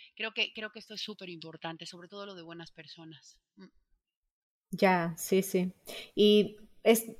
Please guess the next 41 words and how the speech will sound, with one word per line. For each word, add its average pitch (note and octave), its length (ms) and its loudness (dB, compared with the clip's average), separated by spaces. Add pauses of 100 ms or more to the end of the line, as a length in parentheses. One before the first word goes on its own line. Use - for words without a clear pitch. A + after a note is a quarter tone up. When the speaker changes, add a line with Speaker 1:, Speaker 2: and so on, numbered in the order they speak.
Speaker 2:
o G#3 140 10
sea, F#3 280 8
además G3 420 6
de A3 200 8
esto G#3+ 200 2
que G#3+ 80 2
me F#3+ 60 2
estás F#3+ 220 2
contando, G3 340 4
yo G3+ 140 8
creo F#3 140 0
que F#3 120 4
Woman F3+ 420 4
Rocks F3 300 2
también E3+ 280 2
te F3+ 80 4
ha E3 120 6
permitido E3+ 600 4
conocer D#3 520 4
mujeres F3+ 640 6
extraordinarias, D#3 1080 4
¿no? E3+ 260 2
Speaker 1:
Por - 0 -
Speaker 2:
Entre E3 280 4
ellas, E3 240 6
por E3+ 140 6
Speaker 1:
supuesto. - 0 -
Speaker 2:
ejemplo, E3+ 300 2
Charuca, A3+ 560 10
que A#3+ 140 10
yo A3+ 100 12
admiro A3 320 10
tanto. A3+ 340 8
<laughs> - 360 -6
Speaker 1:
Ah, G#3+ 240 6
sí, F#3+ 540 -2
sí, F3 280 -4
sí, E3+ 160 -12
sí, E3+ 160 -12
sí, E3+ 200 -12
también. F3+ 360 -6